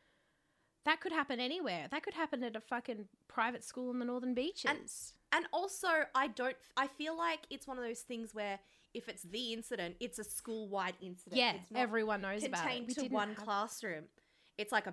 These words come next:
Speaker 2: big fight that someone
Speaker 1: Yeah.
Speaker 2: has out on the quad or something.
Speaker 1: Yeah, we
Speaker 2: But
Speaker 1: didn't
Speaker 2: we never
Speaker 1: have
Speaker 2: really
Speaker 1: one.
Speaker 2: had that. I feel, I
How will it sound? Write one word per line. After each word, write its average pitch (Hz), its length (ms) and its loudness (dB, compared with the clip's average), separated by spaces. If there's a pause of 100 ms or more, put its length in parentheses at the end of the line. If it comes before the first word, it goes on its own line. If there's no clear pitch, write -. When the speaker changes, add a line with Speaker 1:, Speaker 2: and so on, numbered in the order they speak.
Speaker 2:
big 320 220 4
fight 269 320 6
that 247 120 -4
someone 220 200 2
Speaker 1:
Yeah. 214 180 4
Speaker 2:
has 220 140 2
out 208 180 4
on 196 80 -2
the 185 60 -6
quad 180 480 2
or 170 120 -8
something. - 600 -12 (140)
Speaker 1:
Yeah, 311 360 6
we 311 80 4
Speaker 2:
But 320 60 4
Speaker 1:
didn't 330 160 2
Speaker 2:
we 269 60 0
never 247 80 2
Speaker 1:
have 254 160 4
Speaker 2:
really 240 160 4
Speaker 1:
one. 170 100 -2
Speaker 2:
had 392 180 2
that. 202 300 2 (100)
I 415 160 10 (160)
feel, 494 180 2 (300)
I 370 220 6